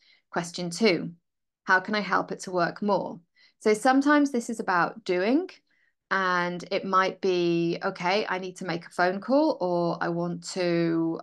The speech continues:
um, I want to give something up. I've got a program that I run at the moment and people are buying it, people like it, but I'm going to drop it because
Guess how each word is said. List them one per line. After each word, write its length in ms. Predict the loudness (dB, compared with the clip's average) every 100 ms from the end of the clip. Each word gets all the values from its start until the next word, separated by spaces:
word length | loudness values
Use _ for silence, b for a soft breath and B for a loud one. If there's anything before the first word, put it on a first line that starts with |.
| -4
um, 600 | 0 2 0 -6 -10 -14 _
I 80 | -2
want 160 | -2 -2
to 60 | -4
give 140 | -4
something 280 | -2 -2 2
up. 300 | 2 0 -2
I've 180 | -2 0
got 140 | -2 -6
a 40 |
program 480 | -2 -2 0 0 0
that 80 | -2
I 40 |
run 480 | 0 2 2 0 -6 b b b _ -6
at 120 | -4
the 60 |
moment 540 | 0 0 0 -2 -4 -2 2
and 680 | 4 2 0 -4 -8 -12 -14 _ _ _
people 280 | -8 -6 -4
are 40 | 2
buying 420 | 6 6 6 4
it, 240 | 2 -2
people 240 | -12 -8 0
like 340 | 2 2 0
it, 180 | -2 0
but 200 | -2 0
I'm 160 | -2 -2
going 200 | -2 -4
to 100 | -6
drop 320 | -4 -4 -2
it 180 | -4 -4
because 360 | -10 -8 -8